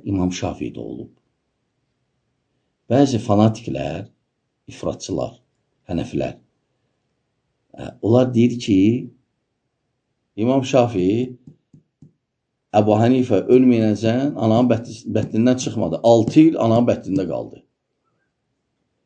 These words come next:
Hə, bu da belə də yoxdur. Hə. Yəni, bu məhzəbçilərin iftiralı adamsın. Bəli, Əbu Hanifə rahimehullah yüz əllidə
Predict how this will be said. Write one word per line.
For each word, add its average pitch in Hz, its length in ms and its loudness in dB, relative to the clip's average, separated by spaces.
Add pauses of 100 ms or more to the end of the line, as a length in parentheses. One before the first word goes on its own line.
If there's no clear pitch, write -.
(760)
Hə, - 180 -12
bu 175 180 -6 (120)
da - 180 -2 (1300)
belə 151 160 0
də 170 80 6
yoxdur. - 400 0 (1800)
Hə. 78 120 -8 (760)
Yəni, 113 220 2
bu - 340 -10 (140)
məhzəbçilərin 113 960 2 (100)
iftiralı 92 540 0
adamsın. - 480 -8 (1120)
Bəli, 139 260 6
Əbu 85 180 -8
Hanifə 113 320 -2
rahimehullah 92 560 -6
yüz 117 220 -4
əllidə 95 260 0